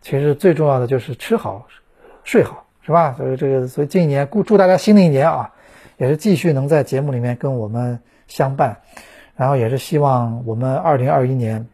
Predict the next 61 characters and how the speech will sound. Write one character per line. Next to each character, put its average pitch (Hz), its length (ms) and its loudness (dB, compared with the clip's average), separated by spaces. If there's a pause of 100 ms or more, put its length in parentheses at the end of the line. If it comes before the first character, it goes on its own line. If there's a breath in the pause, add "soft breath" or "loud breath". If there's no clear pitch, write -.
(120)
不 180 100 0
管 165 160 0
怎 113 140 -6
么 98 100 -18
说 165 260 2
吧， 135 220 -4 (560 soft breath)
希 - 240 -4
望 147 180 2
我 110 100 -4
们 127 120 -6
能 127 180 -4
比 127 300 -8
二 143 160 2
零 123 220 -2
二 165 120 0
零 123 80 -2
年 120 200 -2
更 120 160 -6
好， - 340 -18 (240)
因 139 80 -2
为 143 80 -2
这 185 120 4
一 156 80 2
年 127 260 -2
的 143 120 -6
确， 135 280 0 (1000 loud breath)
不 170 100 -2
管 170 120 4
怎 139 80 0
么 113 80 -4
说 147 160 2
走 117 160 -4
过 135 140 2
来 113 160 0
了。 101 240 -8
前 147 100 0
两 143 100 2
天 147 140 2
我 123 80 2
发 139 220 0
了 139 80 2
张 135 240 -4
照 135 160 2
片， 131 240 -2
就 135 100 -2
是 113 420 -2 (160)
这 170 160 2
一 147 40 0
年 135 340 0
印 143 60 -4
象 139 120 -2
最 143 160 -2
深 143 160 -4
的 139 60 -4
照 131 180 0
片， 131 240 -2
我 135 120 -2
选 110 220 -6
了 117 60 -6
一 131 120 -2
个 123 220 0